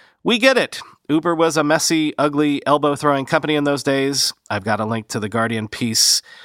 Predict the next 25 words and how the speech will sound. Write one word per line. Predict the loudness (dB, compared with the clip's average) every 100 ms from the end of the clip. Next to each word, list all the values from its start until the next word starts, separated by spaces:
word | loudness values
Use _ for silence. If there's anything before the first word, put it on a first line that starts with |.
| -14
in | -10 -4
the |
show | 2 2
notes | 4 0 -2
if | -4
you | -4 -4
really | -2 0 0
want | -2
to | -2
read | -2 -4
it | -4
for | -4
yourself. | 0 4 2 0 -8 -20 -20 -4
But | 0
since | 2 0 2
there's | 0 4
not | 4 4
a |
lot | 2 2
of | 2 0
meaningful, | 0 0 -2 -2 -2
timely | -2 -2 0 0 0 0
news | 0 0 -2 -4 -4
this | -2 -2
morning | 2 2 2 -2 -8